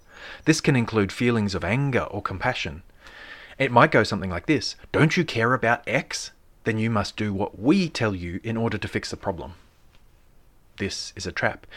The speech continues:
It is entirely possible to care about X and also disagree on the best way to address the issue. Feelings themselves are good things given to us by God,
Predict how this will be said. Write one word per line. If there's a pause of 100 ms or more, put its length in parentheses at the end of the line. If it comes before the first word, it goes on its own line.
(160)
It
is
entirely
possible
to
care
about (140)
X (400)
and
also
disagree
on
the
best
way
to
address
the
issue. (720)
Feelings
themselves
are
good
things
given
to
us
by
God,